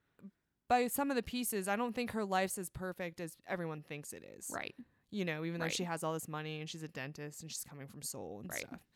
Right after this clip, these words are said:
Speaker 2: Yeah.
Speaker 1: So it will be interesting to see them piece together what her story is and
Speaker 2: Mm-hmm.
Speaker 1: his story. And I feel like they're gonna have a lot more in common than they think.
Speaker 2: Honestly, right now, like, my biggest ship is just between her and the townspeople.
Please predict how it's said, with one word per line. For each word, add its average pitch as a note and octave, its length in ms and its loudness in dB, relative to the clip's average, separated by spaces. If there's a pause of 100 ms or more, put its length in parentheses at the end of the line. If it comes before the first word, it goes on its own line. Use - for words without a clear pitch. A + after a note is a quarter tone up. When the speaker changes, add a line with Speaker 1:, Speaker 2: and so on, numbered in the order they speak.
(100)
Speaker 2:
Yeah. - 300 -2
Speaker 1:
So E3+ 380 0
it - 60 4
will G3+ 120 8
be A3+ 120 6
interesting A3 420 2
to G3 120 0
see G3 160 -2
them E3+ 220 0 (120)
piece - 280 -4
together D#3+ 340 0
what D#3 160 -2
her E3 360 -2
story G3+ 400 0
is G3+ 300 0
and E3+ 260 4
Speaker 2:
Mm-hmm. A#3 100 4
Speaker 1:
his A3+ 180 2
story. D#3 560 -2 (480)
And F3+ 100 -2
I E3 60 2
feel E3+ 200 -2
like E3+ 120 0
they're F#3 120 -4
gonna F#3 140 -2
have F3+ 160 -2
a E3+ 40 -2
lot D#3 180 0
more D#3 160 -2
in D#3 80 -6
common D3 440 -8
than - 120 -10
they - 120 -10
think. - 420 -16
Speaker 2:
Honestly, D4+ 340 2 (140)
right D#4 80 2
now, A3+ 260 4
like, A3+ 380 4 (320)
my A#3+ 140 4
biggest D#4 340 2
ship A#3+ 260 0
is B3 80 0
just - 240 -4
between B3 280 2
her A3+ 200 0
and B3 120 2
the C4+ 40 0
townspeople. G#3+ 1000 -4